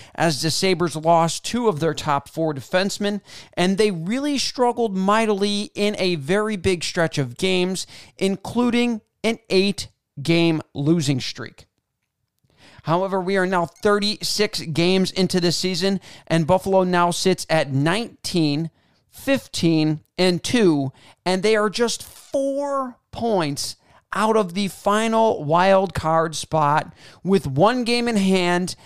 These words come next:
on the current fourth place team in the Pittsburgh Penguins.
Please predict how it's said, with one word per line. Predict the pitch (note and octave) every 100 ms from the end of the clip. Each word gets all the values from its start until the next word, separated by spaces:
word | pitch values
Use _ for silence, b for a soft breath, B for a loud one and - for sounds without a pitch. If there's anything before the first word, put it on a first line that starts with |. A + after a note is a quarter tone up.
| B B -
on | D#3+ G3 G#3 G#3+
the | E3+ F#3 E3+ -
current | - A3 A#3+ A#3 - _ _ _ _ _ _ _ _ _ _ _ _ _ _ _ _ _ -
fourth | G3 G#3+ G#3
place | - F3 G#3+ F#3 - _ _
team | - G3+ F#3 E3+ -
in | F#3 G3+ G3 D#3+
the | F#3
Pittsburgh | - - G3+ - F#3 F3+ F3+ - -
Penguins. | F3 F#3+ E3 E3+ D3+ E3 -